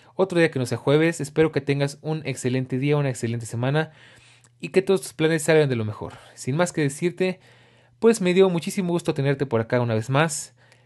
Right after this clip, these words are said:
Espero poderte seguir escuchando la próxima semana en un capítulo más de Todo Lógico,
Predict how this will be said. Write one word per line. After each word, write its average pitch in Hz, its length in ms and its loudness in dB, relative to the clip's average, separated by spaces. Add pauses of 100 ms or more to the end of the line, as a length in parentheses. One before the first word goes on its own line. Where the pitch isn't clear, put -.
Espero 135 360 0
poderte 131 360 2
seguir 123 280 0
escuchando 135 480 -2
la 123 180 0
próxima 135 320 -2
semana 165 460 0 (360)
en 233 120 2
un 262 60 4
capítulo 214 360 2
más 175 260 2
de 185 120 2
Todo 156 200 2
Lógico, 110 420 -6